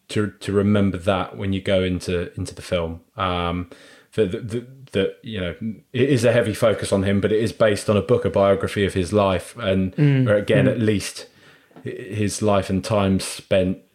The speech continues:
Speaker 1: at the, you know, at Los Alamos, um, working on, working on the bomb. Um, but, uh, you, you're very correct in saying that it is, you know, the, a lot of that,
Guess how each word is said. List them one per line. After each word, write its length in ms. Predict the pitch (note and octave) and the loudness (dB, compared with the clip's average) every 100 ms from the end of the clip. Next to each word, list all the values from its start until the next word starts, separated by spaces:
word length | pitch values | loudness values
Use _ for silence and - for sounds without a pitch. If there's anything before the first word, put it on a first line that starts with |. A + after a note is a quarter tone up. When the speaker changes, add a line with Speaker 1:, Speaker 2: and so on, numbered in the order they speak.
| - | -8
Speaker 1:
at 240 | F2+ G2 | -8 -4
the, 300 | G2 F#2 F2 _ | -2 -2 -2 _
you 120 | G2 | -10
know, 160 | E2 D#2+ | -6 -6
at 100 | E2 | -6
Los 180 | F#2 - | -6 0
Alamos, 680 | F#2+ F2+ F#2 F2 - - C#3 - | 0 0 -2 -6 -12 -16 -18 -10
um, 420 | F#2 F2+ F2+ F#2 | -6 -6 -6 -6
working 420 | G#2+ G2+ F2+ G2 | 0 0 0 -4
on, 300 | F#2+ F#2+ F#2 - - - - - - - | 0 0 0 -6 -20 -20 -20 -20 -12 0
working 280 | C3 B2 A#2 | 0 2 4
on 120 | A2+ | 4
the 60 | |
bomb. 500 | A2 C#3+ B2+ A2 G2 - | 4 2 2 0 -2 -4
Um, 460 | B2+ B2 B2 B2 - _ - - _ _ _ _ | 0 2 2 2 -2 _ -20 -20 _ _ _ _
but, 380 | - C3+ - - - - | 2 2 2 -6 -20 -10
uh, 60 | D3 D3 A#2 | -10 -8 -12
you, 280 | - E3+ C#3 | -4 2 2
you're 280 | D#3+ C3 C#3 - | 4 2 2 -2
very 300 | C3+ B2 C#3+ | -2 2 2
correct 340 | C3+ C3+ C3+ A#2 | 2 0 0 0
in 80 | |
saying 260 | A2 B2+ A#2+ | 2 2 4
that 100 | G#2+ | 2
it 80 | A#2 | 2
is, 240 | B2 A2 | 2 2
you 80 | A#2 | 2
know, 280 | G#2+ G2+ G#2 | 4 4 0
the, 480 | - G#2 G#2+ A2+ - - | 0 0 0 -8 -12 -6
a 80 | A#2 | 2
lot 320 | A2 A#2+ A#2+ | 4 4 2
of 120 | G#2+ F2+ | 0 0
that, 300 | G2+ G2 | 0 0